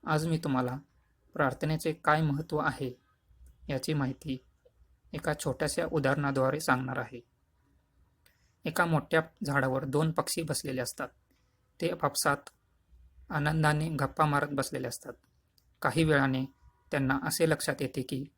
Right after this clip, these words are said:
कोणीतरी आपल्यावर लक्ष ठेवून आहे. ते दोन्ही पक्षी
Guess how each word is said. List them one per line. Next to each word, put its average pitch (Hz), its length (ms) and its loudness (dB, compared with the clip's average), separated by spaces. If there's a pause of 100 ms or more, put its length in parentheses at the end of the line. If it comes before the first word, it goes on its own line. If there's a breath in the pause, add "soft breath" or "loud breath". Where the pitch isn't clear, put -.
कोणीतरी 151 460 0
आपल्यावर 135 440 0
लक्ष 139 280 0
ठेवून 131 320 -2
आहे. 117 200 -8 (920)
ते 165 80 6
दोन्ही 156 260 4
पक्षी 143 420 -2